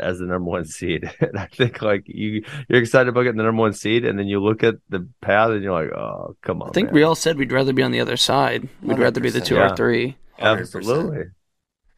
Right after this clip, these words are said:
Speaker 3: Um,
Speaker 1: Hundred percent.
Speaker 3: yeah, that path is, is, it is brutal. For Nino, he only has to wrestle one of Dean or Allred, which is good.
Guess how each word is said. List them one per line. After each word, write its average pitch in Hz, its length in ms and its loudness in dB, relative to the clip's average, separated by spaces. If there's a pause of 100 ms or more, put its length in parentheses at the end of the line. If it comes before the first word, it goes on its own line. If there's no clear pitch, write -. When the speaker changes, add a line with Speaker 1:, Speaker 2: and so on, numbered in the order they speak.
(600)
Speaker 3:
Um, 90 560 -4 (100)
Speaker 1:
Hundred 107 200 0
percent. 82 420 -8 (240)
Speaker 3:
yeah, 104 120 -8
that 117 180 0
path 110 280 -2
is, 90 280 -16 (120)
is, 92 440 -16
it 131 120 -6
is 147 140 0
brutal. 123 480 -2 (440)
For 147 120 -2
Nino, 208 400 6
he 165 180 2
only 220 320 0
has 185 220 -2
to 156 120 -6
wrestle 131 600 0 (600)
one 135 340 0
of 98 320 -4
Dean 101 320 -6
or 90 320 -10
Allred, 80 480 -10
which 98 240 -14
is 87 120 -14
good. 76 400 -16